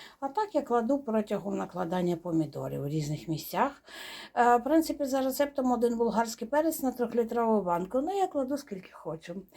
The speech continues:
І заливаю кропом, я не стерилізую. Вони зараз в мене стоятимуть, залиті кропом. На другий раз роблю сироп, розкажу далі який. От,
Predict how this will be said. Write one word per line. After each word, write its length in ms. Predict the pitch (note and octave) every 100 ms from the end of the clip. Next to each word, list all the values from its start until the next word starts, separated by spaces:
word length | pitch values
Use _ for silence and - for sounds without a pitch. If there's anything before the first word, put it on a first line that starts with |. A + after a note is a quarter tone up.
| - - - - _
І 300 | - E4+ G4+
заливаю 580 | C#4+ C4 C4+ C4+ C4 A#3+
кропом, 500 | A3+ F#3+ E3+ G3+ G3
я 180 | F#3 C4+
не 120 | E4+
стерилізую. 840 | - G#3 G3+ F#3+ E3 D#3+ D#3 D#3 D#3+ -
Вони 240 | A3 G#3+
зараз 320 | G3 G3 F3+
в 20 |
мене 220 | F#3 F#3 F3
стоятимуть, 720 | - G#3+ C#4 G4+ G4+ G4+ F4+
залиті 440 | C4 A3 G#3+ G3+
кропом. 500 | G3+ A#3 C#4+ F4 F4+
На 100 | D#4
другий 320 | A#3+ B3+ A3+ A#3
раз 300 | G#3+ G3+ G3+
роблю 440 | G3 G3+ G3+ G3+ - - -
сироп, 440 | - A#3 A3 G#3+ -
розкажу 500 | D#4+ D#4+ E4 D#4+ D#4+
далі 420 | D4+ D#4 D#4 D#4
який. 560 | D#4 D4+ D#4+ D#4+ E4 E4 - - - - - - _ - -
От, 360 | B3 C4 C4+